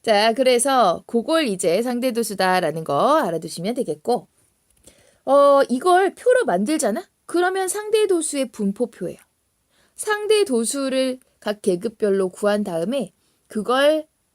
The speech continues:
우리가 표로 만들면 상대 도수의 분포표가 됩니다.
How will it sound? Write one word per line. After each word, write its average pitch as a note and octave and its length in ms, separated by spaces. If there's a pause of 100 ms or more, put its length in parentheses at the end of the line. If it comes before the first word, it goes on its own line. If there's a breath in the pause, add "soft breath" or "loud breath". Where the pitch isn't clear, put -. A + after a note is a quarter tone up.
(280)
우리가 F#3 200
표로 C#4 240
만들면 G#3 560
상대 F4+ 460
도수의 G3+ 560
분포표가 G#3+ 580
됩니다. E3+ 320